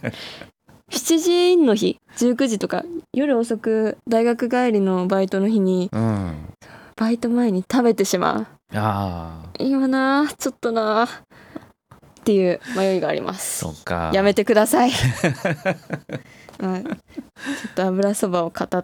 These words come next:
Speaker 2: ところで、
Speaker 1: はい。
Speaker 2: 曲を流したいと思います。
Speaker 1: はい。
Speaker 2: あの、今、TVerで、いろいろな過去の名作ドラマ
Speaker 1: おう。
Speaker 2: が流れてて、
Speaker 1: はい。
Speaker 2: 見てるのが、花壇と、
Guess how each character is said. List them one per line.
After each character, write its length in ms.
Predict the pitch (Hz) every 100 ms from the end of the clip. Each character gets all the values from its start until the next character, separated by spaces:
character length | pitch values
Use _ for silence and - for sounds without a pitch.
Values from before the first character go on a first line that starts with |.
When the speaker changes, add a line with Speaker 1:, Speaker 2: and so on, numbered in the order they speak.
| - 180
Speaker 2:
と 120 | 180
こ 100 | -
ろ 100 | 101
で、 180 | - -
Speaker 1:
は 240 | - 110 98
い。 60 |
Speaker 2:
曲 200 | - 190
を 80 | 185 -
流 240 | 190 196
し 80 | -
た 120 | 196
い 80 | 185
と 80 | 180
思 120 | 175
い 80 | 170
ま 180 | 196
す。 180 | 190 -
Speaker 1:
は 120 | - 113
い。 100 | - - - - - 196
Speaker 2:
あ 40 |
の、 80 | 185
今、 480 | 185 185 180 170 196 _ _ _ -
TVer 480 | 302 277 180 170 175
で、 340 | 165 165 247 _ _ _ -
い 60 |
ろ 120 | 220 247
い 20 |
ろ 80 | 254
な 100 | 254
過 140 | 269
去 120 | 208
の 100 | 180
名 160 | 180 185
作 240 | 190 190
ド 120 | 190
ラ 100 | 185
マ 180 | 165 196 - _
Speaker 1:
お 320 | 104 107 98 90
う。 40 | 185
Speaker 2:
が 240 | 185 180
流 200 | 190 185 185
れ 80 |
て 120 | 180 175
て、 280 | 175 170 -
Speaker 1:
は 260 | 110 101 82
い。 80 | - - - 220
Speaker 2:
見 100 | 226
て 120 | 220
る 100 | 185
の 100 | 180
が、 280 | 180 165 - _ _ _ -
花 300 | - 233 240
壇 240 | 233 226 220
と、 320 | - 269